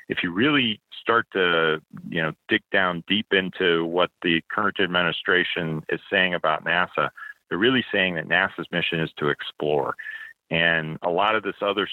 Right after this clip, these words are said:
stuff that we can do in space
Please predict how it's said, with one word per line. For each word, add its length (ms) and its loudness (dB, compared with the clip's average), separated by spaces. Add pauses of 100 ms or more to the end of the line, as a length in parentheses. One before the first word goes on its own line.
stuff 280 -2 (200)
that 120 0
we 480 -6 (280)
can 260 2
do 200 2
in 180 -2
space 320 2